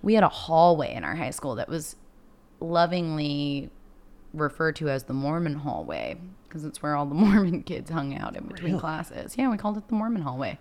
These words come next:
Speaker 2: I think that's great for them.
Speaker 1: Yeah, they had their own hallway and everything.
Speaker 2: I would love to talk to someone who is currently a Mormon and practicing and living that life. I would be
Speaker 1: Hmm.
Speaker 2: very curious.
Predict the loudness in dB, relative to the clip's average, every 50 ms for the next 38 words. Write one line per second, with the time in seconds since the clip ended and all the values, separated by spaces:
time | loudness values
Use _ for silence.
0 | -14 -18 -10 -6 -4 -4 -2 -2 -4 -6 -4 -2 -2 0 0 -2 -4 -8 -14 -20
1 | -20 -20 -20 -20 -20 -20 -20 -20 -20 -20 -20 -20 -20 -20 -20 -16 -8 -6 -4 -2
2 | -2 -4 -6 -10 -8 -4 -2 -2 -2 -2 -6 -8 -8 -8 -6 -6 -8 -8 -10 -12
3 | -16 -16 -10 -6 -4 -2 -2 -2 0 0 2 2 2 2 2 2 2 4 4 2
4 | 4 2 2 2 2 2 2 2 2 0 0 0 -2 -2 -4 -4 -4 -4 -6 -6
5 | -4 -6 -4 -4 -6 -8 -10 -14 -20 -20 -20 -20 -20 -20 -20 -20 -14 -4 2 4
6 | 4 4 4 4 4 4 4 2 0 -4 -12 -12 -6 -4 -2 -2 -2 -4 -8 -14
7 | -10 -10 -10 -8 -8 -8 -8 -6 -4 -4 -4 -4 -4 -4 -6 -6 -8 -12 -18 _
8 | _ _ -8 -6 -4 -4 -4 -4 -4 -4 -4 -4 -6 -8 -8 -8 -6 -4 -4 -4
9 | -4 -6 -8 -8 -8 -10 -10 -10 -10 -10 -12 -12 -10 -4 -4 -4 -4 -4 -6 -8
10 | -6 -6 -6 -6 -10 -10 -12 -10 -8 -6 -6 -6 -4 -4 -4 -4 -4 -2 -2 -2
11 | -2 -4 -6 -10 -20 -20 -20 -20 -18 -12 -10 -8 -6 -6 -8 -8 -10 -14 -18 -20
12 | -20 -16 -8 -6 -4 -4 -4 -6 -6 -2 0 0 0 0 -2 -6 -12 -12 -12 -12
13 | -12 -14 -16 -16 -18